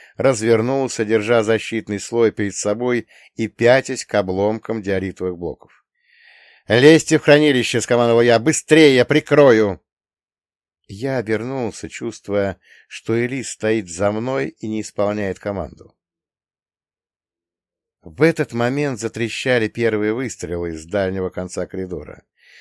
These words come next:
Метрах в семи от нас ухнул фаербол. Второй ближе, пламя лизнуло обломок диоритовой плиты.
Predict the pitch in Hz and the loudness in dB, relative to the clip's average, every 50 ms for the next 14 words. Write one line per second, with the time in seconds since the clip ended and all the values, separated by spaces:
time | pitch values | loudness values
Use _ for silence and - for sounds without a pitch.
0 | - - _ _ - 101 120 139 143 123 135 123 117 - - - 127 123 131 127 | -20 -20 _ _ -4 0 2 2 2 2 2 -2 -2 -2 -4 -4 -4 -2 2 2
1 | 123 117 - 127 131 139 135 117 - - - - 127 120 - - 117 110 107 - | 2 2 2 0 -2 -2 -2 -2 -4 -8 -10 -10 -10 -10 -8 -4 -4 -4 -4 -4
2 | _ - 107 110 113 110 107 104 95 80 73 67 62 _ _ _ _ _ _ _ | _ -2 0 0 0 0 -2 -2 -4 -4 -4 -6 -12 _ _ _ _ _ _ _
3 | _ _ _ _ _ _ _ _ - - 120 120 143 165 165 156 120 117 123 135 | _ _ _ _ _ _ _ _ 2 4 6 6 8 6 4 4 2 0 -2 -2
4 | 131 113 90 87 92 90 - - 92 98 107 117 123 123 127 123 117 117 110 98 | -2 -2 -2 -2 -2 -2 -2 -2 0 2 4 4 4 4 2 0 -2 -2 -2 -2
5 | 101 113 113 110 110 110 107 104 95 95 95 101 107 117 117 117 110 101 104 104 | -2 -2 0 2 2 2 2 2 0 0 0 0 2 0 0 -2 -2 -2 0 0
6 | 101 98 98 95 - - 92 90 - 90 90 85 - 87 80 78 71 | 0 0 -2 -4 -6 -6 -8 -8 -8 -10 -12 -12 -10 -12 -12 -12 -14